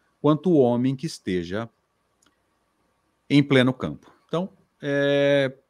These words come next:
por essa natureza fluídica, e é fácil de entender isso, é,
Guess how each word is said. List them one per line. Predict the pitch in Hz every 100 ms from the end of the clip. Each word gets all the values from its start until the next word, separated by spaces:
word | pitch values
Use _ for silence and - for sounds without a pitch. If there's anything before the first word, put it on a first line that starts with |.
| _ _ _ -
por | 170
essa | 165 190 196
natureza | 175 156 165 135 120 110
fluídica, | 120 160 156 156 170 -
e | 196
é |
fácil | 196 - 127 -
de | 117
entender | 117 110 117 117 127
isso, | 135 151 165 - 202 _ _ _ _ _ 104
é, | 113 110 110 107 104 101 98